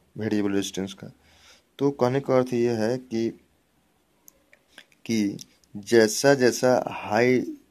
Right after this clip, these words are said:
वैल्यू रखते हैं हम वेरिएबल रेजिस्टेंस का, इस वेरिएबल रेजिस्टेंस का वैल्यू हाई रखते हैं, उतना देर से इस डायोड को ज़ीरो पॉइंट सेवन वोल्ट या उससे above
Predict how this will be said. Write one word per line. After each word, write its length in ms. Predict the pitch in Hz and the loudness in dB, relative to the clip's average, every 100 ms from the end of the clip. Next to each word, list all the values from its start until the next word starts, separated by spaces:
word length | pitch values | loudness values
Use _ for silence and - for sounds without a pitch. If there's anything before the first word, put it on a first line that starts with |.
| _ _ _ | _ _ _
वैल्यू 300 | 113 113 120 | -4 -2 0
रखते 360 | 107 107 - 131 | 0 -2 -6 -4
हैं 140 | 117 | -2
हम 240 | 110 107 101 | -4 -4 -6
वेरिएबल 340 | 104 104 104 | -4 -4 -2
रेजिस्टेंस 520 | 98 95 - 104 98 | -4 -6 -6 -6 -8
का, 240 | - 90 113 - _ _ _ _ _ _ | -4 -2 -2 -6 _ _ _ _ _ _
इस 260 | - 95 - - | -10 -10 -12 -10
वेरिएबल 340 | 110 104 104 | -6 -4 -4
रेजिस्टेंस 420 | 110 104 98 113 113 | -4 -6 -8 -8 -6
का 160 | 110 | -6
वैल्यू 320 | 101 101 107 | -4 -4 -4
हाई 220 | 104 101 113 | -2 0 0
रखते 300 | 101 - 95 | -2 -8 -10
हैं, 320 | 95 101 131 _ - _ _ - | -10 -12 -14 _ -20 _ _ -8
उतना 640 | 101 - 120 123 127 131 - _ _ _ _ _ _ _ _ _ _ 110 | -8 -6 -6 -2 -2 -4 -8 _ _ _ _ _ _ _ _ _ _ -20
देर 460 | 110 123 143 147 | -4 2 4 4
से 520 | 127 - - 104 127 165 - _ _ - | 2 -4 -4 -2 -4 -8 -20 _ _ -12
इस 300 | 104 - - 107 104 92 _ _ _ _ _ _ _ _ _ _ _ 98 | -10 -10 -10 -6 -6 -8 _ _ _ _ _ _ _ _ _ _ _ -6
डायोड 400 | 95 95 95 95 | -2 0 0 -2
को 180 | 95 101 | -6 -6
ज़ीरो 180 | 110 | -4
पॉइंट 280 | 90 95 95 | -6 -6 -8
सेवन 300 | - 95 98 | -6 -6 -6
वोल्ट 380 | 95 95 131 143 - _ _ _ 98 | -6 -4 -6 -8 -18 _ _ _ -4
या 60 | |
उससे 300 | 95 95 95 | -4 -4 -6
above 320 | 92 92 127 | -4 -4 -6